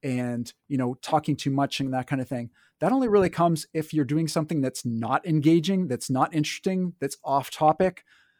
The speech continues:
that's, that's going to push people away. It's like, "This, this isn't what I signed up for. I don't wanna hear about, you know, his, his dog going to the vet or, you know, wherever the case may be," um, if you're, you know, just going off on tangents. But if it's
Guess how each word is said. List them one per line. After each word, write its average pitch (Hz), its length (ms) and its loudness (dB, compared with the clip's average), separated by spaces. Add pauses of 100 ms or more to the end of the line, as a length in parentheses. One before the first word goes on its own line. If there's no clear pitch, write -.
(140)
that's, - 520 -2
that's 143 280 -2
going 165 380 0
to 147 140 -6
push - 320 -6
people 127 240 -2
away. 117 200 -2
It's 120 140 -6
like, 151 120 -2
"This, 196 160 -4
this 208 200 -4
isn't 254 160 -2
what 151 120 0
I 123 80 -2
signed 120 320 -6
up 120 120 -8
for. 143 160 2
I 202 60 2
don't 247 200 0
wanna 180 180 0
hear 147 240 0
about, 131 320 2
you 147 100 0
know, 127 140 0
his, 131 240 2 (260)
his 156 180 0
dog 131 440 0
going 151 240 6
to - 80 -6
the 139 120 0
vet 143 440 4
or, 135 320 2
you 135 60 2
know, 131 80 2
wherever 147 320 4
the - 60 -4
case 156 280 2
may 131 180 2
be," 135 400 2 (380)
um, 123 260 0
if 127 160 -6
you're, 135 180 2
you 131 100 -2
know, 123 140 0
just 139 180 -4
going 143 200 2
off 147 180 0
on 123 140 -2
tangents. 175 640 2 (340)
But 165 140 4
if 160 140 0
it's 156 180 2